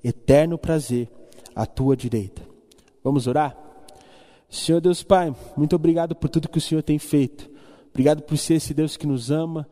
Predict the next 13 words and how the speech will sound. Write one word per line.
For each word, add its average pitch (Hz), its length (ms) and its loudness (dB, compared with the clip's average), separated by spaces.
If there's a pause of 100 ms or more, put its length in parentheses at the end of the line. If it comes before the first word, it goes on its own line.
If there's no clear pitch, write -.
(320)
e 131 60 2
esse 131 160 0
Deus 147 240 0
que - 80 -12
sempre 156 240 -2
está - 180 -4
conosco 151 680 -2 (260)
em 147 140 6
todos 160 260 0
os 160 80 -2
momentos. 143 600 -4
Nós 135 160 -2
somos 160 480 -4